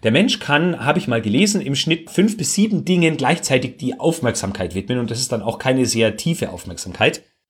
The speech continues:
Und genau deswegen solltest du dir solche Dinge aufschreiben, damit du später noch weißt, was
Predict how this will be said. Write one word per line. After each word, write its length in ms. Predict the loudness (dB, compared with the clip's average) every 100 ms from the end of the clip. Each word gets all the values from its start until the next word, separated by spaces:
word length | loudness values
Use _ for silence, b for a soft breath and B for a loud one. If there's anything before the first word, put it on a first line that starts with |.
| _
Und 360 | 0 0 0 B B B
genau 220 | 2 2
deswegen 340 | 2 2 2 4
solltest 360 | 4 2 0
du 40 | -4
dir 120 | -2
solche 260 | -2 -2 -4
Dinge 220 | -6 -4
aufschreiben, 400 | -4 -4 -8 -6
damit 240 | -4 -2
du 40 | -4
später 380 | 0 0 2
noch 220 | 0 -2 0
weißt, 400 | 2 2 0 -8 _ _ -2
was 440 | 0 2 -2 -12